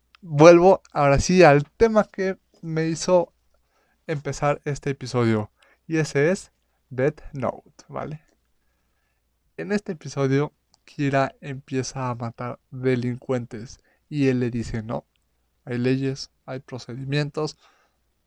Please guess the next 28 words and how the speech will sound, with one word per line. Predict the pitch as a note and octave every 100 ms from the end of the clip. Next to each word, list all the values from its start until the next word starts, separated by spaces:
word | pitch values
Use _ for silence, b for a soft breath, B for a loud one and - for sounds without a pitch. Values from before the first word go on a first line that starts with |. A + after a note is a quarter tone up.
| _ _ -
y | D3 D3 C#3+
tú | B2+
estás | - A2+
matando, | A2 A#2 E3+ C#3 G#2+
eh, | A2+ A#2+ A#2+ B2 A#2+ B2 B2
y |
no | A#2+ A#2+ B2+
solamente | - C#3 A#2+ A#2 A2
a |
una | A#2 A2
persona, | A#2+ A2 C#3
estás | - A2
matando | A2+ - A#2 A#2+
a |
chingos | - - D#3 D#3 D#3 C#3+ C3 C3+
de | B2+
personas. | C3 A#2+ D3 C#3+ A#2 A2+ _ _ _ _ _ _ _
Eso | B2+ - C3
te | C3
hace | B2 C#3 C3+ - _ _ _ _
un | -
maldito | C3 B2+ C3 B2 B2
homicida, | C3 C3 B2 B2 - D3+ C#3+
un | C3+ C#3 C#3 C3+ C3+
maldito | C3 C3 B2+ C3 B2+ B2 A#2+ _ _ _ _ -
asesino | A2+ A#2 - B2+ C3 B2+ B2+ B2 A2+
de | A2
serial. | A2 G#2 G2+ F#2+